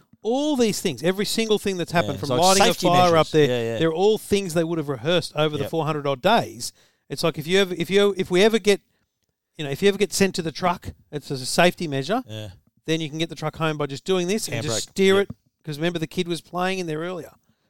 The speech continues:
Speaker 1: He was
Speaker 2: They,
Speaker 1: practicing.
Speaker 2: they took all the precautions. Um, so they do roll down the hill. Um,
Speaker 1: Not enough, mate. We've
Speaker 2: yeah.
Speaker 1: now lost the dad and the
Speaker 2: Could,
Speaker 1: youngest baby.
Speaker 2: should they have done that before the dad died, though? Should they have maybe look? Um,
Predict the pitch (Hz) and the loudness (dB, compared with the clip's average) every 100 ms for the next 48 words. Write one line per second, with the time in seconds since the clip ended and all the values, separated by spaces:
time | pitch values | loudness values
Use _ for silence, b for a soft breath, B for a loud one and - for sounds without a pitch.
0 | _ 147 143 117 156 - 139 131 123 202 | _ -6 -4 -2 -4 -2 -2 -2 -2 -2
1 | 190 226 233 180 156 185 220 110 - - | 0 -2 -4 -8 -6 -6 -8 -14 -18 -20
2 | - 117 117 113 107 101 _ _ _ b | -12 -8 -8 -10 -16 -20 _ _ _ b
3 | b b b b - 135 131 165 151 143 | b b b b -4 0 0 2 4 4
4 | 139 139 123 131 160 202 135 117 240 226 | 4 0 -2 -2 -4 -6 -6 0 2 4
5 | 220 285 - 170 123 165 190 220 208 - | 4 2 2 -2 -2 0 4 4 4 0
6 | 185 147 214 208 196 190 202 202 202 214 | -2 6 8 8 4 2 2 2 2 6
7 | 233 170 247 262 269 262 277 311 339 294 | 6 6 4 4 4 4 4 2 2 0
8 | 202 - 220 185 131 143 160 120 117 131 | 0 2 4 4 2 2 0 0 -4 -4
9 | 262 339 359 - - - 220 214 180 226 | -4 -4 -6 -10 -10 -6 -2 -2 0 -2
10 | 240 214 156 - _ _ _ _ - 190 | -2 -4 -8 -18 _ _ _ _ 0 0
11 | - | -2